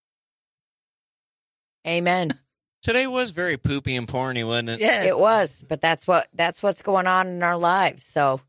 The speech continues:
Speaker 3: We talk about what we know.
Speaker 1: We don't
Speaker 3: First
Speaker 1: try to act like we know anything else.
Speaker 3: It's a first lesson of,
Speaker 1: Mm-hmm.
Speaker 3: of something.
Speaker 1: Y'all, it's been real.
Speaker 3: Thanks for joining us,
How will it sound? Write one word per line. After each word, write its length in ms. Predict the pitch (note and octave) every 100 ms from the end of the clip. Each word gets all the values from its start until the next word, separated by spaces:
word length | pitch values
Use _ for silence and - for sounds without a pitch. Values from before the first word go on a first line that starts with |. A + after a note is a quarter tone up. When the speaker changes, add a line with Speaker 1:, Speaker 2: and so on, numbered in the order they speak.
| _
Speaker 3:
We 180 | A#3+ A#3+
talk 340 | - A#3+ C4+
about 240 | C4 B3 G#3
what 240 | G3+ F#3
we 180 | F3+ G3+
know. 220 | F#3+ D#3 - _ _ _ _ _ _ _ _ _ _
Speaker 1:
We 160 | E3 F3
don't 160 | F#3 A3
Speaker 3:
First 100 | A#3
Speaker 1:
try 120 | G3+
to 100 | F3
act 240 | D3+ D3+
like 160 | D#3 C#3
we 100 | D3
know 220 | C3+ C3
anything 400 | C3+ C3+ C3+ C#3
else. 360 | C#3 E3 F3+ -
Speaker 3:
It's 100 | -
a 40 |
first 360 | F#3 F#3+ G3 -
lesson 400 | E3 - A#2+ A#2 _
of, 40 | D3
Speaker 1:
Mm-hmm. 340 | D3 C#3+ F#3+ G3 _ _ _ _ -
Speaker 3:
of 140 | C#3+ - _ _ _ _ _
something. 640 | - - D3+ C#3 - - - _ _ _ _ _ _ _ _ _ _ _ _ _
Speaker 1:
Y'all, 440 | - D#3 E3+ G#3 G3 _ _ _ _ _ _ _ _ _ _ _
it's 200 | - D3
been 220 | - F#3+ F#3
real. 300 | F3+ D3+ C3 _ _ _ _ _ _ _ _ _ _ _ _ _
Speaker 3:
Thanks 240 | F3+ E3+
for 100 | -
joining 400 | E3 D#3+ F3+ A3+
us, 400 | F3 F3+ - -